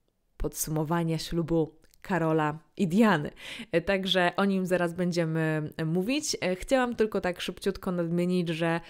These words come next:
bardzo dziękuję wam za to, że jesteście ze mną i naprawdę,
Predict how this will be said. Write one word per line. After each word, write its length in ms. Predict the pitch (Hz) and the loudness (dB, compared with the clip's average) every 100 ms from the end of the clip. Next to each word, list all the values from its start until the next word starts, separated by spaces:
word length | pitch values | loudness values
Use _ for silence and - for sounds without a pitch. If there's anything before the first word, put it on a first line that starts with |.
| - - | -20 -8
bardzo 320 | 220 285 277 240 | 4 4 6 4
dziękuję 420 | 254 233 226 185 | 0 2 0 2
wam 300 | 170 165 165 | 0 -2 -2
za 160 | 175 185 | 0 0
to, 120 | 185 | 2
że 120 | 175 | 2
jesteście 440 | 175 - 185 - | 0 0 -4 -2
ze 160 | 170 165 | -2 -2
mną 380 | 160 160 165 170 - | 0 0 -2 -4 -4
i 560 | 185 180 180 180 185 - | -2 0 2 0 -2 -2
naprawdę, 840 | 190 190 208 202 190 190 185 185 | -2 0 0 0 2 2 4 2